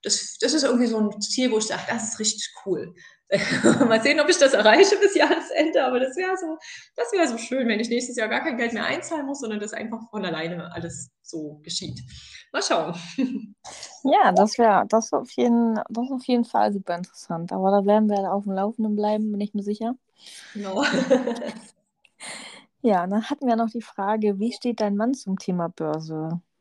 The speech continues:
Speaker 2: Ähm, berichtest du ihm von Erfolgen, Misserfolgen oder ist das nicht, oder ist er nicht so tief im Thema?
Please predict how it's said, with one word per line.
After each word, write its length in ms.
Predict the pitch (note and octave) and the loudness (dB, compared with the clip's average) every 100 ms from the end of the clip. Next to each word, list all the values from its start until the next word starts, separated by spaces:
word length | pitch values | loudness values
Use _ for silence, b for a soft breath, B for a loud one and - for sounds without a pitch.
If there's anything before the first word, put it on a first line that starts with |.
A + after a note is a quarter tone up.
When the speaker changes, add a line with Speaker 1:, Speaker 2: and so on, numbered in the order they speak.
| - - | -16 -6
Speaker 2:
Ähm, 300 | F3+ F3+ F3+ | -2 0 0
berichtest 480 | F#3+ C#4 - - G#3 | 2 0 -2 -10 -6
du 40 | |
ihm 400 | F#3+ F3+ F3 F3 | -2 0 -2 -4
von 400 | - - F#3 F3 - | -8 -6 -4 -4 -6
Erfolgen, 440 | F#3 F#3+ F3+ F3 | -4 0 0 0
Misserfolgen 840 | G3+ B2+ - F#3+ F3 F3+ F3+ F3 | -2 -4 -6 -4 -2 -2 -4 -6
oder 360 | - F3 E3+ - | -4 -2 -2 -2
ist 180 | F3+ - | -6 -8
das 140 | F3 | -6
nicht, 240 | F3 - - | -8 -8 -4
oder 160 | F3 | -2
ist 100 | F3 | -2
er 80 | - | -4
nicht 140 | F3 F3 | -6 -6
so 80 | |
tief 240 | F3 F3+ F3+ | -8 -8 -8
im 160 | E3 | -16
Thema? 400 | - E3+ D#3 - | -10 -8 -8 -10